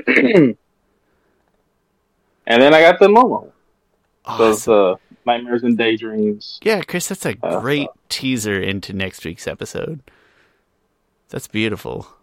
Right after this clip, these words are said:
Speaker 2: What a weird, funny episode
Speaker 1: Mm.
Speaker 2: that in and of itself doesn't exactly resemble anime. It just references it. Don't, don't confuse what we're saying.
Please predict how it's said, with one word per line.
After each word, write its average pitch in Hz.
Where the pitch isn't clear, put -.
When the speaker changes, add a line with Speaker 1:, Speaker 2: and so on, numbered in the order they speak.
Speaker 2:
What 151
a 160
weird, 113
funny 104
episode 98
Speaker 1:
Mm. 151
Speaker 2:
that 120
in 165
and 165
of 123
itself 113
doesn't 107
exactly 95
resemble 123
anime. 123
It 123
just -
references 101
it. 92
Don't, 95
don't 98
confuse 92
what 85
we're 98
saying. 127